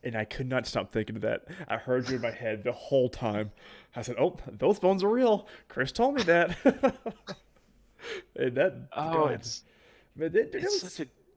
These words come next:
Speaker 2: good movie, though.
Speaker 1: Dude, it was good. Like, I, I enjoyed it. Like, it was, it was scary, but not to the point that I, I have nightmares. Like, I feel like anything new,
Speaker 2: Right.
Speaker 1: like the new one
Speaker 2: <clears throat>
Speaker 1: especially, I know I would be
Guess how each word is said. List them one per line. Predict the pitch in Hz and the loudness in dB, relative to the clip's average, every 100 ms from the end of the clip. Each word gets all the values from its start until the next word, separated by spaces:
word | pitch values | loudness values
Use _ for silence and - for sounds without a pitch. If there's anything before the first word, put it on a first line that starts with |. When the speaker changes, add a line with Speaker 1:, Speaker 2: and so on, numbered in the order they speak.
| _ | _
Speaker 2:
good | - 196 156 | -16 -14 -10
movie, | 156 175 131 | -8 -6 -8
though. | - | -4
Speaker 1:
Dude, | 156 165 165 | -2 2 6
it | 214 | 6
was | 226 156 | 6 4
good. | 139 123 117 | 4 4 4
Like, | 127 139 | 0 0
I, | 156 180 | 2 0
I | 175 170 | 0 -2
enjoyed | 180 156 123 151 170 | -2 -6 -4 -2 0
it. | |
Like, | 160 139 | 0 0
it | 156 143 | -2 0
was, | 143 135 127 123 - _ _ _ _ _ _ _ _ _ - | 0 0 -4 -10 -20 _ _ _ _ _ _ _ _ _ -6
it | 175 | -4
was | 165 - | -4 -8
scary, | - - 156 196 202 214 | -12 -6 -4 -2 -4 -6
but | 151 | -4
not | 135 156 | -4 -4
to | - | -6
the | 147 | -12
point | - 147 143 131 | -10 -6 -6 -4
that | 127 117 110 | -2 0 0
I, | 104 120 117 113 | -2 -2 -2 -2
I | |
have | 117 113 110 | -4 -6 -6
nightmares. | 113 113 113 95 107 110 | -8 -6 -6 -8 -10 -10
Like, | 123 | -6
I | 120 | -6
feel | - 175 | -2 -2
like | 170 | -2
anything | 131 147 143 123 110 113 | -6 -8 -6 -6 -6 -4
new, | 117 | -2
Speaker 2:
Right. | 123 104 - _ - _ | 0 -2 -6 _ -20 _
Speaker 1:
like | 123 | -4
the | 123 | -2
new | 113 135 | 0 0
one | 156 160 | 0 -2
Speaker 2:
<clears throat> | 95 | -2
Speaker 1:
especially, | 139 143 - 165 | -2 -2 -2 -2
I | 117 117 | -2 -4
know | 110 113 117 120 | -2 0 2 2
I | 113 | 2
would | 113 | 0
be | 110 110 | -2 -4